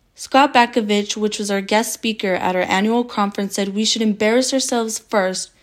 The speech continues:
for others to feel comfortable doing the same thing. The more we show we're not afraid to just be ourselves and do things we wouldn't normally do, people would want to be included and do it as well. We have to be the leaders and help motivate people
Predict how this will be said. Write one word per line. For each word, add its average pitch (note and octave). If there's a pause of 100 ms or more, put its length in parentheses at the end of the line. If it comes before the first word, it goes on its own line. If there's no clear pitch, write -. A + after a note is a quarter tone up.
(200)
for G#3+
others A#3
to C4
feel A#3
comfortable G#3+
doing G3
the F3+
same F3+
thing. - (840)
The A#3+
more C4+
we E4
show C4+
we're B3
not A#3
afraid A#3
to G#3+
just A3
be B3+
ourselves A3+
and G3+
do G#3+
things G#3+
we G#3+
wouldn't A3
normally A3
do, G3 (300)
people B3+
would B3+
want A3
to A3+
be G#3+
included G#3 (340)
and G3
do F#3
it F#3
as F#3
well. G3 (880)
We B3
have C4+
to D4+
be D#4
the E4
leaders A#3+
and G3+
help A3+
motivate C#4
people G#3